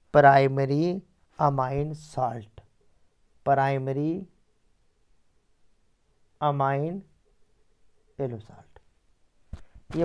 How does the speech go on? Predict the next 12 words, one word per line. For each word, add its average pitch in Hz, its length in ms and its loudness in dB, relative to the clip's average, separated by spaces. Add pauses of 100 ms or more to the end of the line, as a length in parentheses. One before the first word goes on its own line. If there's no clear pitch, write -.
(120)
प्राइमरी 156 640 2
अमाइन 151 680 -2
साल्ट, 139 440 -4
फिर - 220 -6
दोबारा 143 300 -2
यहाँ 127 180 -4
पे 131 100 -10
लिखेंगे 127 460 -6 (800)
आर 127 440 4 (760)
एन 139 240 -2 (140)
एच - 260 -10
थ्री 131 400 -8